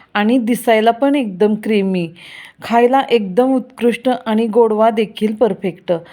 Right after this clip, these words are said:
अशी खीर तुम्हालाही बनवायची असेल ना, तर हा व्हिडिओ तुम्ही लास्टपर्यंत नक्की बघा. तर हा व्हिडिओ आमच्या सबस्क्रायबर पूनमताई यांच्या रिक्वेस्टवर बनवलेला आहे. खिरीच्या सुरुवातीला पहिल्यांदा इथं आपल्याला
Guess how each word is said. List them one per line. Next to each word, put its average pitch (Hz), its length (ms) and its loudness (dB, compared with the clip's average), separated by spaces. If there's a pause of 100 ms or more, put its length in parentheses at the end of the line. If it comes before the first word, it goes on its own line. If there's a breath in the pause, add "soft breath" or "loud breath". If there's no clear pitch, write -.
(240 loud breath)
अशी 233 380 -2
खीर 277 180 0 (100)
तुम्हालाही 240 460 2
बनवायची 226 560 0
असेल 190 320 -2
ना, 185 220 -2 (460 loud breath)
तर 240 60 4
हा 226 240 2
व्हिडिओ 220 380 2
तुम्ही 208 420 -2
लास्टपर्यंत 214 800 -2
नक्की 220 420 -4
बघा. 160 300 0 (640 soft breath)
तर 311 100 6
हा 285 220 0
व्हिडिओ 220 320 4
आमच्या 233 400 0
सबस्क्रायबर 214 600 2 (300 loud breath)
पूनमताई 254 500 2 (220 loud breath)
यांच्या 240 320 2
रिक्वेस्टवर 220 540 2
बनवलेला 202 420 2
आहे. 185 200 -4 (440 soft breath)
खिरीच्या 277 320 -4
सुरुवातीला 254 680 -2 (400 loud breath)
पहिल्यांदा 240 460 0
इथं 247 200 -4
आपल्याला 226 300 -2